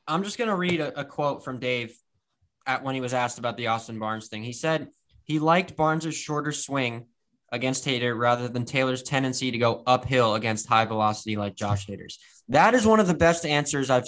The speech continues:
I've heard from Dave Roberts in a post-game press conference in a lot of, in a long time. 'Cause it's true. It's factually accurate. Barnes has a short swing. The broadcast even said he, he has success against high velocity, high fastballs.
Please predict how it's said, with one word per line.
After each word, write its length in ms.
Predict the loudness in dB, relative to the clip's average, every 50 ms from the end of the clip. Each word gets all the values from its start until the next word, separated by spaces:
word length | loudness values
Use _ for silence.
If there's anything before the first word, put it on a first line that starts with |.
| -4 -2 2
I've 200 | 2 2 2 2
heard 500 | 4 6 6 6 6 4 2 -2 -6 _ _ _ _ _
from 160 | -4 -2 0 2
Dave 260 | 2 2 2 4 4
Roberts 360 | 6 6 6 6 4 -2 -4
in 60 | -6
a 40 | -6
post-game 480 | -2 0 0 0 0 -2 -6 -6 -6 -4
press 240 | -2 -2 -2 -2
conference 360 | 0 2 2 2 2 2 -2 -2
in 80 | -2
a 60 | -2
lot 200 | 2 4 4 2
of, 80 | 2 0 -6 _ _ _ _ _ -4
in 120 | -2 2 2
a 100 | 2 4
long 320 | 6 6 6 6 4 2
time. 320 | 0 -2 -2 -2 -4 -12 _ _ _ _ _ 0
'Cause 140 | 2 2
it's 160 | 2 2 2 0
true. 460 | 2 4 6 6 6 6 4 0 -14 _ _ _ _ _ _ _ _ _
It's 240 | -2 0 0 0 -2 _ _ _ _ _ _
factually 640 | -2 2 2 4 4 2 2 2 4 4 4 4 2 2
accurate. 500 | 2 2 2 0 -2 -8 -8 -10 -14 _ _ _ _ _ _
Barnes 240 | 6 6 6 6 6
has 120 | 4 2 2
a 60 | 2
short 320 | 0 2 4 4 4 2
swing. 440 | 0 -2 0 2 2 2 2 0 -4 -10 -20 _ _ _ -8
The 80 | -2
broadcast 580 | 2 4 6 6 6 4 4 2 2 2 2 2
even 180 | -2 -2 -2
said 220 | -4 -2 -2 0 0
he, 60 | -2 -4 -4 -6
he 140 | -4 -2 -2
has 280 | -2 -2 -2 -2 -4 -4
success 420 | -4 -2 0 4 4 4 4 2
against 300 | 0 -2 -4 -4 -2 0
high 140 | 2 2 2
velocity, 460 | 4 4 4 2 2 2 0 -4 -2
high 200 | 2 2 2 2
fastballs. 600 | 2 2 2 2 2 0 -2 -2 0 0 -2 -2